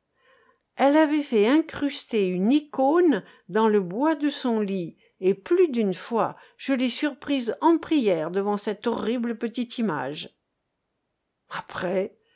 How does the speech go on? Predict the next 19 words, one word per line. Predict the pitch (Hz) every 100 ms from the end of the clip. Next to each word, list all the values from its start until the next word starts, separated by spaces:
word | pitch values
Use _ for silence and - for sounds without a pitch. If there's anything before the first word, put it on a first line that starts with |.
| _ _ _ _ _ _ _ -
après, | - - - 160 226 -
tu | 320
sais | - 262 277
que |
tous | 262 - 415 403
les | 302 220 185
ans, | 180 -
le | 202
vingt-quatre | 180 190 190 190 233 233 -
mai, | 262 302 349 - - - 202
les | 226
Bohémiens | 208 262 269 277 302
fêtent | 277 - 359 -
la | 294 269
Sainte | - 285 269
Sarah | - 262 247 190 160
aux |
Saintes | 170 202 180 185
Maries, | 196 185 180 156 -